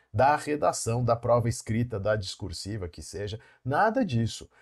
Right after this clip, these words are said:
A dificuldade, ela está aí para todos. Ela é a mesma para todos. E é justamente as dificuldades que vão fazer com que muitos desistam, e aí você que toma a decisão, você que encara, você que confia,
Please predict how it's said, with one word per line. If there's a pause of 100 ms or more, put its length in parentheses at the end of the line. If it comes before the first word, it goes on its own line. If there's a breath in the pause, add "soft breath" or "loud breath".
A
dificuldade,
ela
está
aí
para
todos. (260 soft breath)
Ela
é
a
mesma
para
todos. (200 soft breath)
E
é
justamente (260 soft breath)
as
dificuldades (160 soft breath)
que
vão
fazer
com
que
muitos
desistam, (240 soft breath)
e
aí
você
que
toma
a
decisão,
você
que
encara,
você
que
confia,